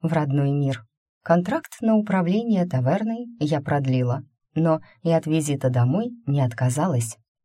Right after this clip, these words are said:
Я очень соскучилась по родным и надеялась, что за неделю отпуска найду родителям квартиру и уговорю их переехать.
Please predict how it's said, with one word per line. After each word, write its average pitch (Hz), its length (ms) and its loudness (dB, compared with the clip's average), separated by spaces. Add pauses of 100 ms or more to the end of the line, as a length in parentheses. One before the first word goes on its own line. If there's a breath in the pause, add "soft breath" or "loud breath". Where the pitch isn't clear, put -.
(240)
Я 151 240 2
очень 147 260 -2
соскучилась 147 760 -4
по 131 120 -4
родным 143 520 -2 (180 loud breath)
и 151 120 0
надеялась, 226 640 0
что 190 240 -4
за 170 120 0
неделю 147 540 0
отпуска 220 540 -4 (240 loud breath)
найду 208 340 2
родителям 180 540 0
квартиру 156 560 -2
и 151 140 -2 (240 soft breath)
уговорю 202 480 2
их 143 220 -2
переехать. 131 680 0